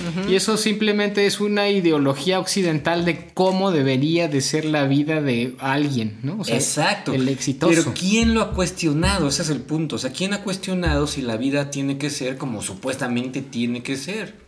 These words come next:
Speaker 1: ¿no? Y creo que Natasha Brown lo cuestiona de una manera... Muy, muy, muy impactante,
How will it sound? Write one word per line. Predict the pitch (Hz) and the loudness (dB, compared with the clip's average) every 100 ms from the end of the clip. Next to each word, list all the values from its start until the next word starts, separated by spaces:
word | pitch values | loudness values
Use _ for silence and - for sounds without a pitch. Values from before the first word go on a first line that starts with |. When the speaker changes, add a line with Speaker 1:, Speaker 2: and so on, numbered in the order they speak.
| - - | -20 -16
Speaker 1:
¿no? | - 165 | -8 -4
Y | 156 | -2
creo | 131 147 | 0 0
que | 170 | 0
Natasha | 160 147 147 147 | -2 -2 -4 -4
Brown | 127 135 | -2 -2
lo | 143 | -2
cuestiona | 113 104 131 127 135 - - - - | -4 -4 -4 -4 -8 -12 -18 -20 -12
de | 120 | -4
una | 127 147 | 0 0
manera... | 139 123 127 131 131 127 - _ _ _ _ | 0 0 0 0 -2 -4 -14 _ _ _ _
Muy, | 127 120 120 131 143 165 165 - - _ | -6 0 2 4 4 4 2 -4 -16 _
muy, | - 127 151 | -8 -2 2
muy | 147 139 | 4 4
impactante, | 139 135 127 - 135 120 120 | 2 0 -6 -4 -6 -4 -6